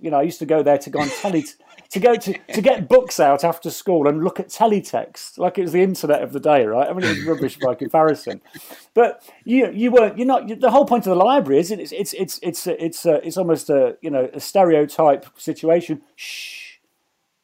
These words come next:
just, just take it all in. It's one way. So the internet is just an online library. So who do you talk to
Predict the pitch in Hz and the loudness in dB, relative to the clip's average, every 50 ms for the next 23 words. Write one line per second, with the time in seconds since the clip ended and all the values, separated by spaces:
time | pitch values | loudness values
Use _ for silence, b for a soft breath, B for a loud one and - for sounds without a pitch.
0 | _ _ _ - 160 - - - 180 165 - - - 190 185 180 - 180 - 165 | _ _ _ -14 -14 -14 -12 -14 -14 -14 -6 -2 0 0 0 0 -2 -2 2 4
1 | 165 165 175 185 180 156 - - - 156 156 160 156 143 147 147 175 196 202 170 | 4 4 4 2 0 -2 -6 -10 -8 -4 -2 -2 0 0 -2 -2 0 0 0 -2
2 | 117 98 b b b b b b b - - - 220 220 196 - - _ - 202 | -4 -8 b b b b b b b -8 -2 2 4 4 4 2 -2 _ -2 0
3 | 254 311 339 320 - - 190 147 135 127 135 170 180 151 - 147 147 - - 147 | 0 0 0 0 0 0 0 2 0 0 0 -2 -4 -4 -4 -4 -4 -4 -2 -2
4 | 127 123 127 147 160 170 175 180 185 196 220 277 359 359 233 - - 123 - - | 0 0 0 0 0 0 0 -2 -2 -4 -4 -6 -6 -6 -4 -4 -4 -4 -2 -2
5 | 196 226 294 285 294 311 294 - - 247 262 302 277 269 - - - 127 107 113 | 0 0 0 0 0 -2 -2 -2 -2 0 2 2 0 -2 -4 -8 -6 -4 -4 -2
6 | 123 139 | -2 -4